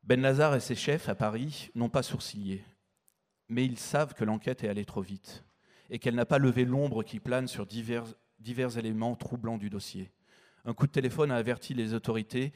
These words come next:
une dizaine de minutes avant l'attentat, mais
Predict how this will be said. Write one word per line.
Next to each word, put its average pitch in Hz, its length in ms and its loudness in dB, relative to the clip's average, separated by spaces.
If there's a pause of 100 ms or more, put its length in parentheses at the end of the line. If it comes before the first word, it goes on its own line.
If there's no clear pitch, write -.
(220)
une 127 120 0
dizaine 143 360 0
de 123 100 2
minutes 127 360 -2
avant 110 240 -2
l'attentat, 98 600 -6 (360)
mais 117 180 -2